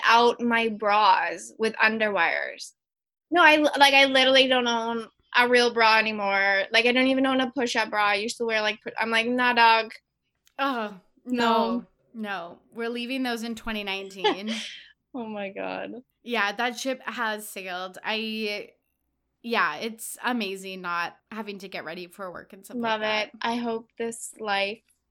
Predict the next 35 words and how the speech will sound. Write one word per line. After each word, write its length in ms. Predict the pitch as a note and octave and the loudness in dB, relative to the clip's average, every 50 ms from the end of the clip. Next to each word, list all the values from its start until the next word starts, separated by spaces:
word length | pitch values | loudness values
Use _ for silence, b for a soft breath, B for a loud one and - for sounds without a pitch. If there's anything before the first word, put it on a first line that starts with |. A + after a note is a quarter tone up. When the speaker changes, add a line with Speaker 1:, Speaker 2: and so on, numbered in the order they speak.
| _ _ _ _ _ _ _ _ _ - | _ _ _ _ _ _ _ _ _ -10
Speaker 1:
well, 300 | - A3 G#3+ G#3 G3+ G3 | -4 0 0 2 2 2
I 220 | F3 C#3+ G3 G#3 G#3 G#3 | 2 2 0 0 -2 -4
do 220 | G#3 G#3 G3+ G3+ | -8 -8 -8 -8
in 140 | G3+ F#3+ G#3+ | -8 -10 -12
some 180 | - G#3+ F#3+ | -12 -12 -10
aspects, 420 | F#3+ F#3+ G3+ - - A#3+ B3 D4 C#4 | -8 -10 -10 -8 -4 -2 0 2 6
but 140 | D4 D4+ D4 | 6 6 6
in 160 | D#4+ E4 E4+ | 6 4 4
this 180 | D#4 D#4 C#4+ | 2 2 6
aspect, 580 | D4+ D4 D4+ E4+ - - E4 E4 E4 C#4+ - - | 6 6 6 6 4 6 6 6 6 4 -4 -2
like, 240 | A#3+ C4 B3+ B3 A#3+ | 2 4 4 4 4
Speaker 2:
<laughs> 40 | - | 6
Yeah. 220 | F#3+ A3 B3 A3+ | 8 8 8 8
Speaker 1:
never 280 | A3+ A3+ A3 G#3+ G3+ G#3+ G#3 | 8 4 4 4 4 2 0
end. 680 | - C#2+ - E2 E2 E2 - - - - B3+ C4 B3+ _ _ _ _ B F#4 F#4+ B B B B B B | 0 0 -2 -2 -2 -2 -4 -6 -8 -8 -8 -10 -10 _ _ _ _ B -20 -20 B B B B B B
Speaker 2:
Same. 600 | - - - A#3+ A3+ G#3+ G#3 G3+ F#3+ G3 G3 G3 | -18 -16 -12 -10 -10 -8 -8 -10 -10 -12 -12 -12
I 260 | F3 F#3 G#3 A#3+ B3 | -10 -8 -8 -8 -8
feel 300 | A3 - - A3 F#3 F#3 | -10 -10 -12 -10 -10 -6
that 260 | F#3 F#3 E3 C#3 G3 | -6 -6 -6 -6 -6
so 220 | B3 B3 A#3 - - | -6 -4 -4 -4 -6
Speaker 1:
Mm-hmm. 100 | F#3+ F#3 | -8 -10
Speaker 2:
hard. 360 | E3+ - F3 F3 F3+ G#3 G#3+ _ _ _ | -10 -12 -12 -14 -16 -18 -20 _ _ _
Yeah, 160 | - A3+ A3 G#3 | -8 -6 -4 -4
like, 140 | G3 G3+ - | -4 -4 -2
obviously, 380 | - A#3 A#3 B3 A3 - C4+ | -2 -2 -2 -4 -8 -6 -6
I 40 | C4 | -4
hope 160 | C#4 D4+ C#4 | -2 -2 0
<laughs> 40 | B3+ | 2
everyone 380 | C4+ D4+ D#4+ F#4+ G#4 - G4+ G#4 G4 | 2 4 6 8 8 8 8 6 4
gets 200 | F4+ G4+ G4+ G4+ G#4+ | 4 2 2 4 6
better. 540 | A4 G#4 B3+ B3 C#4 C4 A#3+ A#3+ D4 F#4 F4 - | 6 6 6 6 4 2 2 2 0 0 -2 -4
Speaker 1:
<laughs> 60 | - - _ _ _ - | -10 -20 _ _ _ -8
Yeah. 180 | D4 C4+ C4 C4+ B B B B B B B B B B B B - | -8 -8 -8 -8 B B B B B B B B B B B B -2
Speaker 2:
Um, 640 | B3 A#3+ A3+ A3+ A3+ A3 A3+ A3+ B3 - - B3 A#3 | 0 2 2 2 0 0 -2 -4 -4 -6 -8 -4 4
but 640 | C4 A#3+ A#3+ A#3+ A#3 A3+ A3+ A3 G#3+ - - - | 4 6 6 6 4 4 4 0 -2 -6 -10 -12